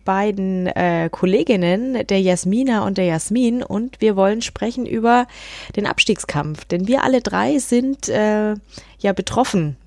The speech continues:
sozusagen, ähm, vom Abstiegskampf mit unseren Herzvereinen aus der ersten Fußball-Bundesliga der Herren.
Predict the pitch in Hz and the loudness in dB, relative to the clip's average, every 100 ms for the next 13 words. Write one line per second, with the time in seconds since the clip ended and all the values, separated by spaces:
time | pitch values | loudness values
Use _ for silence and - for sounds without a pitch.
0 | - 160 - 156 - 135 135 160 254 302 | -4 -4 -4 -6 -2 0 0 -2 -4 -6
1 | - 180 180 185 180 180 - - - - | -2 2 4 2 0 -2 -8 -14 -12 0
2 | 220 - - - 240 - 220 240 214 240 | 0 2 0 0 -2 -4 -2 -2 0 0
3 | - 220 208 196 202 202 190 - - - | 0 -4 -2 -2 0 0 -2 -6 -20 -20
4 | - 214 240 - - - 180 196 - 185 | -2 0 0 -2 -2 2 2 0 0 -4
5 | - 190 196 - 190 202 180 170 190 214 | -2 -2 -2 -6 -6 -4 -2 -2 -2 -2
6 | 196 190 175 170 156 165 220 | -2 0 2 2 0 -2 -2